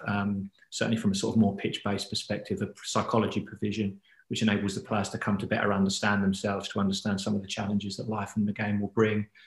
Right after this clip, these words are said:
and hopefully to develop some of the necessary skills to support them to manage and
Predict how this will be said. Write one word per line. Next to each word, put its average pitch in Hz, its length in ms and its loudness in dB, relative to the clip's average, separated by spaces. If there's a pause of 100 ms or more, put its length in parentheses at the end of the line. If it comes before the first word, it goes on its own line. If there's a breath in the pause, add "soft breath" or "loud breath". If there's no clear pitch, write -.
(180 soft breath)
and 113 100 0
hopefully 120 360 2
to - 100 -2
develop 101 320 2
some 107 160 2
of 101 60 2
the 101 60 0
necessary 101 520 0
skills 104 420 0
to - 120 -6
support 113 360 -2
them 107 120 2
to 107 100 -4
manage 104 400 2
and 107 240 2